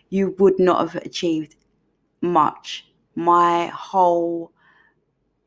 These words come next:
aim is so that you guys can learn how to manage and control your foods. This is just a little bit of a guide for you. <laughs> I think I've said that enough now, right? So please, guys,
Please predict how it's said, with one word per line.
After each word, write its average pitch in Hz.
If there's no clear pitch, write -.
aim 180
is 175
so -
that 175
you 185
guys 165
can 170
learn 165
how 165
to 175
manage 165
and 160
control 160
your 160
foods. 151
This 202
is 202
just 196
a 196
little 202
bit 208
of 190
a 190
guide 156
for -
you. 139
<laughs> -
I -
think 277
I've 247
said 247
that 202
enough 185
now, 170
right? 175
So 208
please, 220
guys, 175